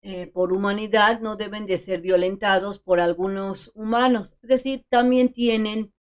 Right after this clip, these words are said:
ese derecho a ser tratados de manera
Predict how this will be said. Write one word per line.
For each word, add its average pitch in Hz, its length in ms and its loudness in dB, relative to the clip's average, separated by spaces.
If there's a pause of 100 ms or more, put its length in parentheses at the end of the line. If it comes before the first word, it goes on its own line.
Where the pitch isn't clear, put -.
(160)
ese 202 320 -2
derecho 208 680 2
a 180 180 4
ser 180 320 0
tratados 196 720 -2
de 170 100 -6
manera 151 560 -10